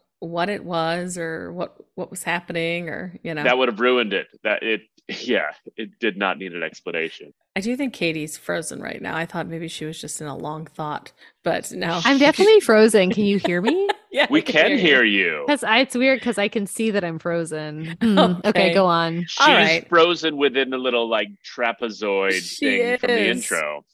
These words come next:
Speaker 1: So I like a good movie that tells you where you are and what time it is. So we're in twenty-six eighty-eight San Dimas. Um, one of my high school friends who also is a transplant from Maryland to California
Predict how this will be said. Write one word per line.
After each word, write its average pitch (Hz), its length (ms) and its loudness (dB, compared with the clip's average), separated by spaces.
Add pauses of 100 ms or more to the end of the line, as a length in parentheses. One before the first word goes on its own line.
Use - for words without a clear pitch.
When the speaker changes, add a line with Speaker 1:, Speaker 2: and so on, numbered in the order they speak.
(260)
Speaker 1:
So 247 320 4
I 262 160 2
like 302 300 0
a 427 100 -2
good 294 220 -2
movie 180 340 -6
that 180 160 -8
tells 175 340 -4
you 226 100 -6
where 190 200 -2
you 240 240 -4
are 165 300 -2
and 165 100 -8
what 175 180 -6
time 160 300 -8
it 160 60 -4
is. 160 260 -2
So 156 240 -4
we're 170 240 -4
in 165 140 -6
twenty-six 208 600 -4
eighty-eight 185 540 -2
San 175 300 -4
Dimas. 160 640 -4 (440)
Um, 165 680 -2 (460)
one 202 200 0
of 208 180 2
my 170 720 -2
high 175 180 -2
school - 220 -8
friends 160 380 -6
who 165 140 -4
also 160 340 -2
is 160 100 -6
a 160 60 -10
transplant 156 540 -8
from 165 180 -8
Maryland 160 300 -6
to 175 60 -10
California 160 680 -6